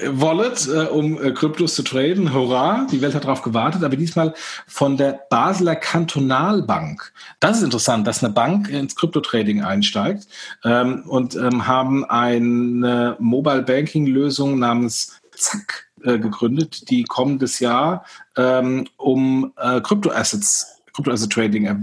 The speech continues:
erweitert werden soll. Und dann wollen sie auf die Jagd gehen, O-Ton, nach der britischen Neobank Revolut.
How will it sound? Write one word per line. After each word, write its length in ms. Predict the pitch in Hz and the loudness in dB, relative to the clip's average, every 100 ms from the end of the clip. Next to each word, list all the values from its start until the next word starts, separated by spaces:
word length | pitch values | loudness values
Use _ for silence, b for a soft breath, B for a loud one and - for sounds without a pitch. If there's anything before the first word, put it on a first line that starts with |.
| - | -4
erweitert 560 | 110 101 98 107 104 - | -2 0 0 -2 -4 -4
werden 220 | 95 92 | -4 -2
soll. 320 | 95 113 202 202 B B - | 0 0 0 -6 B B 0
Und 100 | 131 | 2
dann 200 | 135 123 | 2 4
wollen 280 | 131 156 | 2 2
sie 340 | 147 165 185 - | 2 2 0 0
auf 220 | 127 151 | 0 0
die 100 | 143 | 0
Jagd 400 | 113 95 139 - | 2 2 -2 -2
gehen, 240 | 151 196 202 | 0 2 0
O-Ton, 640 | 113 110 143 196 226 202 | -2 -2 0 0 0 0
nach 360 | 123 123 151 - | 0 2 -2 -2
der 140 | 151 | -4
britischen 340 | - 117 113 | -2 -4 0
Neobank 560 | 113 113 131 151 160 - | 0 -2 -4 -4 -6 -4
Revolut. 600 | 131 135 139 101 - | -4 -2 -2 -2 -6